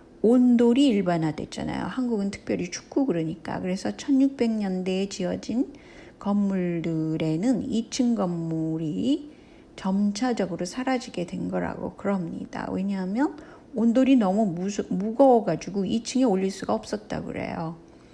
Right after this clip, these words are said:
그래서 한국에서는 그 다층의 건물이 점점 줄어드는 거죠. 그래서 이런 거 굉장히 흥미롭게 저는 생각합니다. 사실은 문화적인 이런 변화라든가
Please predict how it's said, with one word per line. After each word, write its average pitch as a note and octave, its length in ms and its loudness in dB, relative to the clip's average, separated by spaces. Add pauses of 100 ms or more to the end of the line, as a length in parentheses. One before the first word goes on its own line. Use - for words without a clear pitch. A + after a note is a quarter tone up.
(540)
그래서 G3 380 0
한국에서는 A3 1200 2
그 F3 500 -2 (220)
다층의 F#3+ 680 -4
건물이 E3+ 1000 -4 (520)
점점 G3+ 460 0
줄어드는 G3+ 640 -2
거죠. - 540 -8 (680)
그래서 - 540 -4
이런 D4 260 6
거 C#4+ 140 0
굉장히 A#3+ 480 4
흥미롭게 C#4 680 2
저는 E3+ 340 -4
생각합니다. G#3+ 800 -6
사실은 F3 680 -6
문화적인 F#3 600 0
이런 E3 300 -6
변화라든가 F#3+ 1200 -6